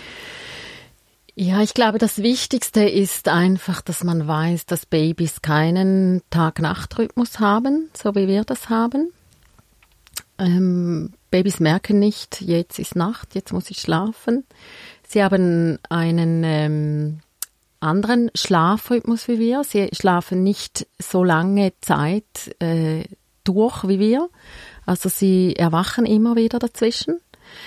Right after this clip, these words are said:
Ähm, einerseits, weil sie Hunger haben,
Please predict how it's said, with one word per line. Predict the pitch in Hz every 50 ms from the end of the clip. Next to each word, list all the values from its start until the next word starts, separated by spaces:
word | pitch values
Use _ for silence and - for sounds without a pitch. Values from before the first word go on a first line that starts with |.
| - - - - - _ -
Ähm, | 180 180 180 185 180 175 180 180 180 180 185 185 180 180 _ - - -
einerseits, | 170 165 170 175 170 - 165 160 - -
weil | - 165
sie | - - 160 160
Hunger | 208 233 240 233 226 214
haben, | 214 214 202 196 196 202 196 190 196 196 196 196 196 196